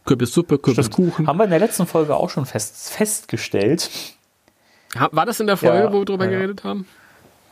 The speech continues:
Speaker 2: Da haben wir's, äh,
Speaker 1: Okay,
Speaker 2: recht
Speaker 1: gut.
Speaker 2: zu Beginn, glaub ich, erwähnt. Aber ja, hast, hast, hast du denn irgendwas, äh, geplant zu Halloween, oder?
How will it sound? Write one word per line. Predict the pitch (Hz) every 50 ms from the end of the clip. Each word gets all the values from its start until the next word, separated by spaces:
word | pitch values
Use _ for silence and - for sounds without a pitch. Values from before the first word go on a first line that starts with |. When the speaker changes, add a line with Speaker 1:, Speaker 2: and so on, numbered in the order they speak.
| _ _ -
Speaker 2:
Da | - 107 104
haben | 107 110
wir's, | 110 110 - -
äh, | - -
Speaker 1:
Okay, | - 110 113 113 113 113 113 110 -
Speaker 2:
recht | 110 107 - - -
Speaker 1:
gut. | - -
Speaker 2:
zu | - 117
Beginn, | 113 113 107 113 110 120 117 113
glaub | 113 107 104 104
ich, | 107 107 - -
erwähnt. | 107 104 104 104 117 117 - -
Aber | - 107 110 107 107 104 - - - - - - - - - -
ja, | 58 - 120 - - -
hast, | 120 123 127 - -
hast, | 147 131 - - -
hast | 120 120 - -
du | 160 185
denn | 233 220 185
irgendwas, | 175 185 190 190 196 180 - - -
äh, | 175 180 180 175
geplant | 180 - 170 - - 160 160 165 180 -
zu | - 175 160
Halloween, | 180 175 180 185 180 180 185 185 180 180
oder? | 175 156 143 143 143 143 143